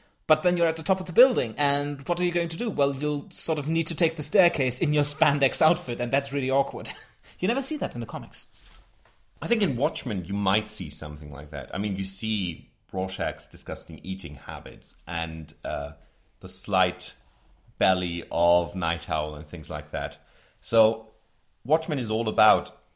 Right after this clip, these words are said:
Speaker 2: the more realistic portrayal of superheroes, what they would actually look like in our world. And it's not a very pretty picture. As I said, you would have to be mad to actually become a superhero. And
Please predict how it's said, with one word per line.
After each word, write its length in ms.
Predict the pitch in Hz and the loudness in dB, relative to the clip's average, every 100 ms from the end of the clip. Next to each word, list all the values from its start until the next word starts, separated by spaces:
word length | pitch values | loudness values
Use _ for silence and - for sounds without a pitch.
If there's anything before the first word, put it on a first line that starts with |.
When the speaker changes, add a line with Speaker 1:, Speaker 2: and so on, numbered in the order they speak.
| - | -10
Speaker 2:
the 240 | 95 95 | -4 -4
more 240 | 104 104 95 | -4 -4 -2
realistic 800 | 98 95 98 101 - 82 - | 0 0 0 -2 -6 -10 -10
portrayal 500 | - 78 - 78 76 | -14 -10 -4 -4 -2
of 340 | 80 76 76 - | 0 -2 -4 -16
superheroes, 680 | - - 76 71 - 73 76 | -16 -16 -14 -14 -14 -14 -2
what 200 | 110 113 | 2 2
they 80 | 110 | 2
would 200 | 98 98 | -2 0
actually 400 | 98 95 - 92 | 0 -2 -4 -4
look 300 | 90 95 - | -2 -2 0
like 220 | 78 71 - _ | -2 -2 -6 _
in 280 | 95 92 87 - | -4 -2 -4 -6
our 320 | 80 78 73 | -2 -2 -4
world. 440 | 78 90 76 65 - _ _ _ | -4 -4 -4 -6 -14 _ _ _
And 80 | - | -10
it's 140 | 135 | -4
not 260 | 131 117 - | -2 -4 -6
a 60 | 95 | -6
very 260 | 92 90 | -4 -2
pretty 340 | 85 - 92 82 | -4 -10 -10 -10
picture. 520 | 80 - - 76 69 | -14 -16 -12 -10 -6
As 160 | 101 110 | -2 -2
I 60 | |
said, 380 | 107 110 80 73 - - _ _ _ | 0 2 0 -2 -14 -20 _ _ _
you 100 | 117 | -6
would 160 | 131 113 | -4 0
have 280 | 120 113 - | 2 0 -4
to 80 | |
be 160 | - 90 | -10 -6
mad 440 | 92 92 87 80 - - | -2 0 2 0 -6 -16
to 180 | 85 - | -12 -10
actually 260 | 90 - | -12 -12
become 300 | 80 - 87 | -14 -10 -10
a 40 | 73 | -10
superhero. 680 | - - 80 76 73 57 - _ _ _ _ - | -16 -18 -16 -14 -12 -12 -16 _ _ _ _ -6
And 320 | 101 101 95 | -2 -2 -4